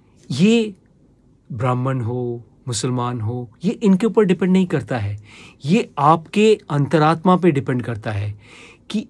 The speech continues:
ये आपके ऊपर डिपेंड करता है, ये आपके सरनेम, टाइटल या गर्भ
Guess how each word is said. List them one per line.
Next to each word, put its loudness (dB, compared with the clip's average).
ये -2
आपके 2
ऊपर 6
डिपेंड 4
करता 4
है, 2
ये 6
आपके 6
सरनेम, 6
टाइटल 6
या 6
गर्भ 6